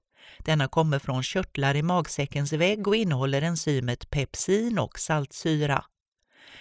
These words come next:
Pepsin bryter ner protein. Detta fungerar bäst vid låga P H-värden och gynnas därför av saltsyran. Den starka syran skyddar dessutom kroppen mot infektioner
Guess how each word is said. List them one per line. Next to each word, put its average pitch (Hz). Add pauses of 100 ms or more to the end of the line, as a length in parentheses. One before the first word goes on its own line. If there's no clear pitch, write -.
(100)
Pepsin 226
bryter 160
ner 131
protein. 151 (320)
Detta 151
fungerar 143
bäst 160
vid 139
låga 165
P 185
H-värden 156
och 147
gynnas 190
därför 131
av 127
saltsyran. 156 (520)
Den 147
starka 185
syran 156
skyddar 202
dessutom 143
kroppen 135
mot 135
infektioner 151